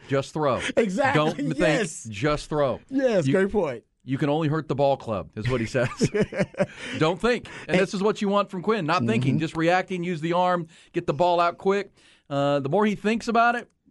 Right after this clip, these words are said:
Speaker 1: the, it's like Nuke LaLoosh. The more, the more it may go or, may go awry and hit the bull.
Speaker 2: That's a great point, 'cause now he's thinking about it. He knows
Speaker 1: Yeah.
Speaker 2: he's thinking about it. Now, 'cause we ask him about it all the time, and it's a big
Speaker 1: Yeah,
Speaker 2: topic.
Speaker 1: don't
Speaker 2: You
Speaker 1: think,
Speaker 2: s-,
Speaker 1: just
Speaker 2: Sark
Speaker 1: throw.
Speaker 2: yesterday, we played the audio. He doesn't wanna talk about it anymore either, 'cause I think he knows it's also in his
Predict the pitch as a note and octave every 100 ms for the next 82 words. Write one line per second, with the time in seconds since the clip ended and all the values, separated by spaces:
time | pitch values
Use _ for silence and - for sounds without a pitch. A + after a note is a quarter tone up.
0 | - C#3+ D3 D#3+ D#3 E3+ D#3 E3 C#3+ D3+
1 | E3 A#2+ - B2 C#3 C#3 B2 C3 C#3 C3+
2 | C3 C3 C3 B2+ A#2+ A2+ B2 B2+ C3 B2+
3 | A#2 B2 A#2+ B2 B2 G#2+ G#2 - D3+ G3+
4 | F3 G3 F#3 D#3+ E3 G#3+ F#3 G3+ G#3+ -
5 | D#3+ C3+ A#2 G2 F#2 G#3 F#3+ F#3 A#3 E3
6 | C#3+ C#3 C3+ C3 D#3 D#3+ E3 D#3+ E3+ F3
7 | D#3+ D#3+ D#3+ D3+ C3+ E3 D#3+ D#3 C#3 C#3+
8 | C#3+ D3 G3+ D#3+ D3+ D3+ E3+ F3+ E3+ F3+
9 | B2 B2 C3 - E3 E3 D#3+ D#3+ D#3+ D#3
10 | C#3 D#3+ C3+ D3+ D3 D#3 D#3 - - G#3+
11 | A3+ D3+ C#3+ C#3 D3+ D3 D3+ D3 D3 D3
12 | F3 E3+ D3+ D#3+ F#3 E3+ G#3 E3 D#3+ D#3
13 | - - F3+ G3+ - D3 C#3+ D#3 D#3